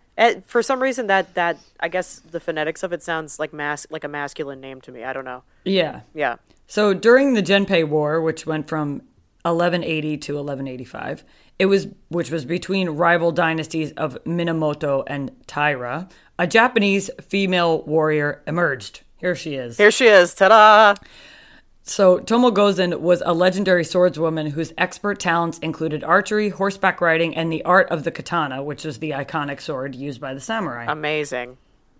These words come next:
Speaker 1: So she doesn't use
Speaker 2: In
Speaker 1: the nugget, uh, never mind, I'm gonna fuck
Speaker 2: the
Speaker 1: it up. The other thing.
Speaker 2: <laughs> The naginata?
Speaker 1: Thank you, yeah.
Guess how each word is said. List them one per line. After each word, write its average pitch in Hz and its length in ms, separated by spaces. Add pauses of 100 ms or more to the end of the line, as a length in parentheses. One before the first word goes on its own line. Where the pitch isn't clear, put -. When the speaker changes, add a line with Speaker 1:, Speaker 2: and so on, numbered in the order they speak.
(160)
Speaker 1:
So 208 180
she - 220
doesn't 254 260
use 196 200
Speaker 2:
In 180 60
Speaker 1:
the 214 100
nugget, 190 520
uh, 156 500 (300)
never 151 240
mind, 135 220
I'm 135 80
gonna 135 140
fuck 147 80
Speaker 2:
the 180 140
Speaker 1:
it 156 60
up. 127 220
The 147 80
other 139 160
thing. 156 220
Speaker 2:
<laughs> 185 360 (540)
The 175 160
naginata? 165 800
Speaker 1:
Thank 220 220
you, 151 280
yeah. 156 420